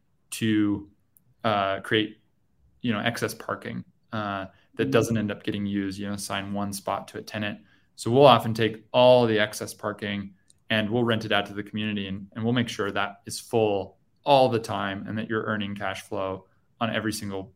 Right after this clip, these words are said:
Speaker 1: parking space. Uh, we'll put long-term vehicle storage in that space. And, and sometimes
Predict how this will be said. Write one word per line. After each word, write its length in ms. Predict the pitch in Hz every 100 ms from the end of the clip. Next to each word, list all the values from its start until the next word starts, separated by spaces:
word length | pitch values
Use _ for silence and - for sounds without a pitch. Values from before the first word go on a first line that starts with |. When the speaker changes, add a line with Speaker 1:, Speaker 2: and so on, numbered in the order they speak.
| _
Speaker 1:
parking 360 | - 104 - 101
space. 520 | - 104 95 - - _ _ _ _
Uh, 160 | 104 95
we'll 100 | 101
put 180 | 101 110
long-term 600 | 104 95 95 - 98 98
vehicle 280 | 98 95 101
storage 560 | - 98 95 92 - -
in 80 | 110
that 180 | 104 -
space. 380 | - 104 120
And, 160 | 104 95 - _ _ _ -
and 180 | 104
sometimes 720 | 104 170 180 104 104 101 -